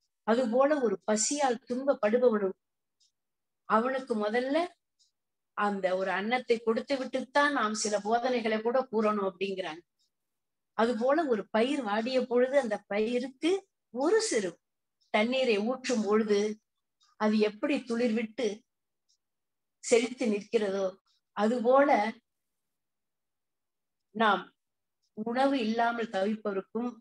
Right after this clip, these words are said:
வாடிய பயிரை கண்ட பொழுதும்,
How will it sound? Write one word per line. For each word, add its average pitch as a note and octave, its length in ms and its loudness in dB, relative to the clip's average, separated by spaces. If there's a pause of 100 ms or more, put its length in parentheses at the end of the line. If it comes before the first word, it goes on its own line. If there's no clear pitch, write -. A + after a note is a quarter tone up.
(1080)
வாடிய B3 440 0
பயிரை G#3+ 420 -2
கண்ட G#3+ 280 -2
பொழுதும், G#3+ 600 -4